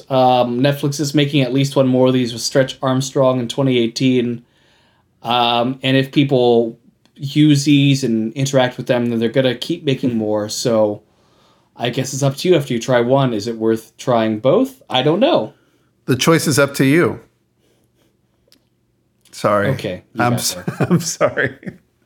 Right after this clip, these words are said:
Speaker 2: I'm sorry.
Speaker 1: Chris, did you find a favorite thing?
Speaker 2: <sighs> I think my favorite thing,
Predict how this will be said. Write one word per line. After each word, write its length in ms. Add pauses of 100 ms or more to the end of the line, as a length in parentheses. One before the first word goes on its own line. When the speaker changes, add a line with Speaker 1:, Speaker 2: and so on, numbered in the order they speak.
(760)
Speaker 2:
I'm 160
sorry. 280 (480)
Speaker 1:
Chris, 520
did 180
you 140
find 400
a 320
favorite 600
thing? 420 (880)
Speaker 2:
<sighs> 640
I 500
think 300
my 160
favorite 520
thing, 720